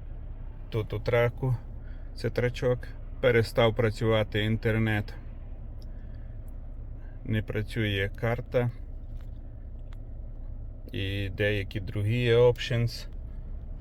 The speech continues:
Це тут на дисплеї є, коли показує, яка, а, ограничення скорості на дорозі. Вона не працює, тільки порожній значок. О.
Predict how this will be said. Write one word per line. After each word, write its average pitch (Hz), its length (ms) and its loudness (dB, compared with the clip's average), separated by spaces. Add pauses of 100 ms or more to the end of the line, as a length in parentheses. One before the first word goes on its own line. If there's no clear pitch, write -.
(1040)
Це 101 340 0 (680)
тут 113 180 0
на 110 140 0
дисплеї 107 920 4
є, 107 320 4
коли 107 200 4
показує, 107 800 4
яка, 107 440 8 (840)
а, 98 520 2 (120)
ограничення 113 1000 4
скорості 123 800 4
на 104 160 2
дорозі. 101 600 2
Вона 104 320 0
не 107 140 2
працює, 117 720 2 (480)
тільки 104 360 -2
порожній 107 560 2
значок. 101 600 2 (1500)
О. 52 300 0